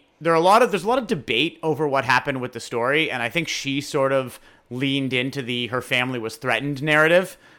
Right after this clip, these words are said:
um, or else she wouldn't do it. But there's, that's a very, you know, a, a dramatic Jewish compromise story, um, at least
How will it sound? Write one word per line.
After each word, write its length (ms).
um, 480
or 140
else 120
she 140
wouldn't 300
do 160
it. 120
But 320
there's, 320
that's 260
a 60
very, 680
you 120
know, 360
a, 120
a 280
dramatic 880
Jewish 340
compromise 720
story, 600
um, 320
at 100
least 360